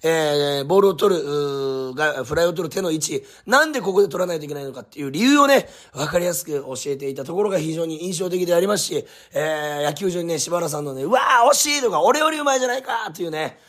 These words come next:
えー、「これプロ野球選手楽しみだ」っていう声がね、響き渡ってたのがね、えー、なんか非常にこの子供たちもね、えー、まあ、活気も出ますし、これはモチベーション持ってやれるなというふうに思って見てました。そして吉村さん。吉村さんは本当にね、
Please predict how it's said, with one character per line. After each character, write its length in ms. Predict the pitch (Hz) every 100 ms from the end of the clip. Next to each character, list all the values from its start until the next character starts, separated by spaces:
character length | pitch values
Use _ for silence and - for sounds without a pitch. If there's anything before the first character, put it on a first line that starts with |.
| _ _
え 280 | 139 170 175
ー、 0 |
「こ 140 | 151 196
れ 80 |
プ 100 | 180
ロ 60 | 214
野 80 | 233
球 120 | 247
選 100 | 240
手 80 | 190
楽 160 | 247
し 80 | 220
み 60 | 240
だ」 100 | 226
っ 60 | 196
て 100 | 196
い 40 |
う 40 |
声 220 | 160 220 196
が 80 |
ね、 60 | 165
響 140 | 160
き 80 | 190
渡 180 | 220 233
っ 20 |
て 100 | -
た 80 | 196
の 80 | 170
が 80 | 143
ね、 260 | 139 127 - _ -
え 260 | 139 143 151
ー、 20 |
な 160 | 160 175
ん 20 |
か 160 | 165 180
非 180 | - 160
常 160 | 202
に 100 | 214
こ 100 | 196
の 140 | 220 185
子 100 | 208
供 140 | 226
た 80 | 214
ち 100 | 165
も 80 | 139
ね、 220 | 127 123 - - -
え 500 | 139 143 139 139 135
ー、 20 | 143
ま 80 |
あ、 20 | 151
活 160 | 165
気 140 | - 165
も 500 | 160 160 160 160 156
出 80 | 180
ま 140 | 220
す 80 | -
し、 320 | - 151 123 - - -
こ 200 | 135 156
れ 160 | 170
は 120 | 180
モ 140 | 185 185
チ 80 | 170
ベ 80 |
ー 20 | 208
シ 60 |
ョ 40 | 214
ン 20 |
持 80 | 220
っ 40 |
て 100 | -
や 80 | 151
れ 100 | 160
る 60 |
な 100 | 170
と 140 | 156 - -
い 80 | 127
う 60 |
ふ 80 | 104
う 60 | 143
に 240 | 196 190
思 180 | 170 165
っ 80 | 151
て 140 | 170
見 100 | 147
て 100 | 139
ま 100 | 135
し 80 | 123
た。 140 | 120 107
そ 400 | - - - 233
し 80 | 220
て 120 | 269
吉 220 | 254 -
村 160 | 277 247
さ 300 | 196 147 - -
ん。 40 |
吉 280 | 123 - 196
村 240 | 240 226
さ 140 | 190 190
ん 80 |
は 60 | 156
本 260 | 147 226 180
当 120 | 233
に 80 | 226
ね、 240 | 214 170